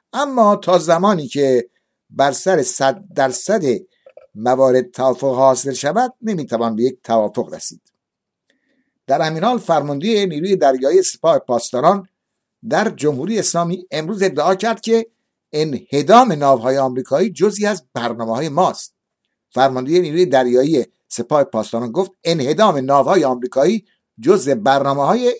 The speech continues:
این نیروی نظامی است و سپاه، سا-، سپاه سالهاست که به همین منظور رزم ناوها و ناوهای هواپیمای آمریکایی را شبیه سازی و غرق می‌کند.»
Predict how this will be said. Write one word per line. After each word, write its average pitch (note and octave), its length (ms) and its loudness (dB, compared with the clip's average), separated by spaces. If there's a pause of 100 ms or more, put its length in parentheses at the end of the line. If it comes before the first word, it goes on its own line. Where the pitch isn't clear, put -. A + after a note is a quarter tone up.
این A#3 180 0
نیروی G#3+ 280 4
نظامی C3+ 380 2
است - 200 -20 (460)
و C3+ 120 0
سپاه، D3+ 460 0
سا-، - 580 -4
سپاه C#3 400 -2
سالهاست C#3 560 0
که G3+ 220 -4 (180)
به B2 120 -8
همین F#3+ 220 -2
منظور C#3 500 -2 (280)
رزم B2 420 -2
ناوها C3 340 0
و F#3 100 -2
ناوهای C#3 600 -4 (320)
هواپیمای C3 540 0
آمریکایی A2+ 580 -4
را F3+ 220 -4 (140)
شبیه G#2+ 640 -6
سازی A2 380 -6
و D#3+ 120 -4 (120)
غرق C#3 340 -4
می‌کند.» F#2+ 480 -8